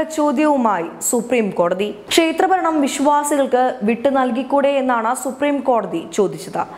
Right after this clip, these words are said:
ക്ഷേത്രഭരണത്തിൽ സർക്കാർ എന്തിനെ ഇടപെടുന്നുവെന്നും സുപ്രീം കോടതി ആരാഞ്ഞു. ആന്ധ്രാപ്രദേശിലെ അഹോംബില്ലാം ക്ഷേത്രഭരണവുമായി ബന്ധപ്പെട്ടാണ് സുപ്രീം കോടതിയുടെ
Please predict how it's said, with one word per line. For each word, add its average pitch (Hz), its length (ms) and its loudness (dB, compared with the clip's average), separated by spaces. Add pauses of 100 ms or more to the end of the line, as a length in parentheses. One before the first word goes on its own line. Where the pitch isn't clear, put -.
(420)
ക്ഷേത്രഭരണത്തിൽ 262 800 2 (160)
സർക്കാർ 254 340 0 (220)
എന്തിനെ 247 360 0 (220)
ഇടപെടുന്നുവെന്നും 254 720 0 (120)
സുപ്രീം 277 420 2
കോടതി 170 320 -2 (260)
ആരാഞ്ഞു. 170 400 -2 (760)
ആന്ധ്രാപ്രദേശിലെ 339 920 2 (760)
അഹോംബില്ലാം 302 720 2 (540)
ക്ഷേത്രഭരണവുമായി 277 1040 2 (120)
ബന്ധപ്പെട്ടാണ് 254 640 0 (100)
സുപ്രീം 302 360 -2 (120)
കോടതിയുടെ 214 460 2